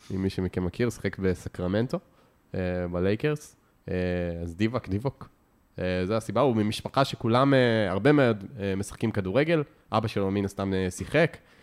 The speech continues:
אה, דוד שלו שיחק ב-, בליגה הקנייתית הראשונה, אה, הבן דוד שלו גם שיחק בליגה הקנייתית, וגם היה שוער של נבחרת קניה לכמה הופעות,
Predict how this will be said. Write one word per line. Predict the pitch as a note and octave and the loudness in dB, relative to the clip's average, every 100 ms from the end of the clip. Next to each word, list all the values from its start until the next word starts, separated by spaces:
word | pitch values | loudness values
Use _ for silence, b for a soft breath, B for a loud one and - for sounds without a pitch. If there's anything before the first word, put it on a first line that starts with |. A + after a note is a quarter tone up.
| b b F#2+ | b b 0
אה, | F#2 | 2
דוד | F#2+ C3 D#3 | 8 8 8
שלו | E3+ C#3+ | 6 4
שיחק | - B2+ B2 - F#2+ | 2 2 2 2 -2
ב-, | F#2+ F#2+ F#2+ F#2 F#2 | 2 4 4 2 0
בליגה | F2+ F#2 F#2+ G#2+ G2+ | 0 2 2 4 2
הקנייתית | - G2 G#2 A2+ A#2+ | 2 2 2 0 -2
הראשונה, | F2+ F2 - F2+ E3 G3 b b b b b - | -2 -4 -2 2 2 2 b b b b b -4
אה, | F#2+ F#2+ F#2+ F#2 F#2 F#2+ F2+ | 2 4 4 4 2 2 0
הבן | F2 F#2+ F#2 | 0 2 6
דוד | B2 D#3 | 6 8
שלו | C#3 G2 | 6 6
גם | G#2+ C3 | 4 2
שיחק | - - C#3 - | 0 -2 -2 0
בליגה | B2 A#2 A2 A#2 A#2 | 2 4 2 2 2
הקנייתית, | A2 A2+ A2 A#2 A2+ G2 F#2 | 0 0 0 2 0 -2 -2
וגם | F#2 G2 | -2 2
היה | G#2+ | 2
שוער | - G#2+ A2 | 2 2 2
של | G#2 | 0
נבחרת | F#2+ G#2 G2 | 0 0 0
קניה | A2+ B2 C3 | 0 2 2
לכמה | B2+ C#3 C#3+ | 2 2 2
הופעות, | B2+ D3+ F3 - | 0 0 0 -2